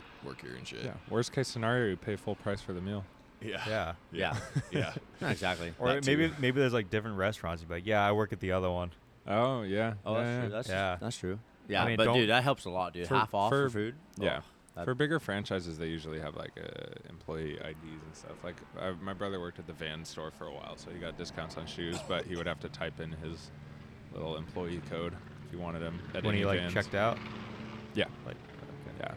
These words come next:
Speaker 2: So, it, like, if he went to a different Van store, they would know that he's an employee.
Speaker 4: Yeah,
Speaker 3: Yeah.
Speaker 4: now, now that we get the employee discount, we should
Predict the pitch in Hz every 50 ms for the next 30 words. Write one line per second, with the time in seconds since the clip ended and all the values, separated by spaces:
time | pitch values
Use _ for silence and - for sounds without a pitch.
0 | - - - 85 90 82 - - 92 98 85 101 104 95 - 98 90 104 101 98
1 | 104 95 - 101 92 85 92 87 - 92 - 69 85 85 82 82 78 - - 87
2 | 80 80 78 80 80 80 80 78 82 82 82 80 78 80 - - 87 80 - 80
3 | 80 78 - 85 85 87 85 82 85 - - - - - - 98 95 85 87 110
4 | 113 123 110 113 110 113 113 113 104 104 95 107 98 90 104 98 95 90 - 101
5 | 101 98 90 101 101 - 104 95 87 87 87 -